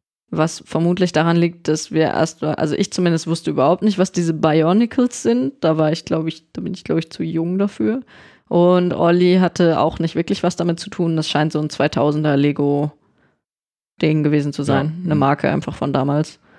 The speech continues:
Speaker 1: Irgendwelche, äh, Sci-Fi-Roboter, Viecher mit Elementarmächten, man weiß es nicht so genau.
Speaker 2: D-, Dinge, die uns später noch einmal begegnen.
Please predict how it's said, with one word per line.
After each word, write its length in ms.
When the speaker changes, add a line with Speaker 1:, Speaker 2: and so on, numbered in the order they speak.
Speaker 1:
Irgendwelche, 600
äh, 380
Sci-Fi-Roboter, 1400
Viecher 400
mit 260
Elementarmächten, 2250
man 240
weiß 180
es 100
nicht 120
so 80
genau. 220
Speaker 2:
D-, 60
Dinge, 200
die 120
uns 140
später 320
noch 180
einmal 240
begegnen. 560